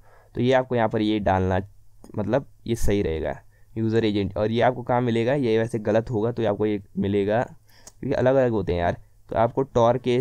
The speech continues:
DuckDuckGo अगर आपका सर्च इंजन है, तो वहाँ पर आपको सर्च करना है, "What is my user agent?" जैसे कि यहाँ पर है, देख सकते हो आप लोग। तो ये वो अपने आप खुद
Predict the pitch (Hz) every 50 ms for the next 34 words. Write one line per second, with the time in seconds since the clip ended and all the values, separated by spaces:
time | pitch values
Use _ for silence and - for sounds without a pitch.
0 | 131 - - 104 107 110 120 120 123 120 120 127 123 120 117 117 113 110 113 113
1 | - 107 104 104 - 107 107 107 110 107 117 131 - 117 113 104 107 110 110 104
2 | 104 104 107 101 - 104 98 - - 104 107 123 123 107 101 98 107 104 104 107
3 | 98 85 90 101 104 113 117 120 123 117 131 135 127 113 98 98 104 95 95 90
4 | 92 - - 90 98 101 117 123 117 98 95 95 - - - - 92 90 101 113
5 | - 107 113 127 - - - - - - - - - - - - - 110 113 110
6 | 113 113 110 113 110 110 - 110 107 104 107 - - - - -